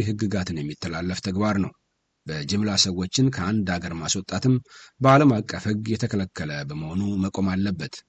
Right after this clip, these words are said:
ዋናው ጸሐፊው በተጨማሪም ወደ ሊቢያ በህገ ወጥ መንገድ የሚያመሩ መስመሮች ላይ ያሉ ሀገራት ከችግሩ የተረፉ ሰዎችን እንዲንከባከቡና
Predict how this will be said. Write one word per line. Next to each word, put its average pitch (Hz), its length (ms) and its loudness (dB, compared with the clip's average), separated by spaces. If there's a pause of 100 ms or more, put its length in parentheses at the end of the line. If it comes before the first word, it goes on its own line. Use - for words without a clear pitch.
(420)
ዋናው 170 280 6
ጸሐፊው 127 420 4
በተጨማሪም 110 720 0
ወደ 87 180 0
ሊቢያ 101 320 0
በህገ 101 320 -4
ወጥ 101 220 -4
መንገድ 85 300 -8
የሚያመሩ 113 560 0
መስመሮች 104 520 0
ላይ 69 260 -6
ያሉ 87 380 -6
ሀገራት 110 400 0 (340)
ከችግሩ 143 520 6
የተረፉ 131 420 4 (100)
ሰዎችን 92 500 0
እንዲንከባከቡና 95 880 -2